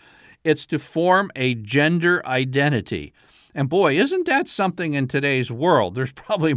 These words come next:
more gender identity confusion than I,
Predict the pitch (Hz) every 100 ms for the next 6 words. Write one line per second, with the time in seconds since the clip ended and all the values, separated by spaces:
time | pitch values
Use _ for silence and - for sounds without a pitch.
0 | - 190 143 - - - - - 110 98
1 | 160 185 175 131 135 135 151 170 156 147
2 | - 127 127 165 185 175 143 123 120 107
3 | - _ 107 143